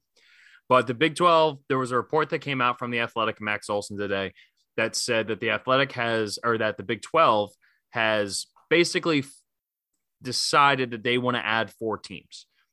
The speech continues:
So it seems as though that's going to be the route that the Big twelve goes. They're gonna try to stay together. They're gonna try to add four new teams. The four teams that are currently the front runners,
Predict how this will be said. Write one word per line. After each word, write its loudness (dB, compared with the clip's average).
So 0
it -2
seems 0
as -4
though 4
that's 2
going -2
to -6
be -2
the -2
route 2
that -20
the -10
Big -10
twelve -6
goes. -8
They're -6
gonna -6
try 2
to 0
stay -2
together. 2
They're -10
gonna -6
try -2
to 2
add -2
four -2
new -4
teams. -4
The -14
four 2
teams -4
that 2
are 2
currently 0
the -2
front 0
runners, -2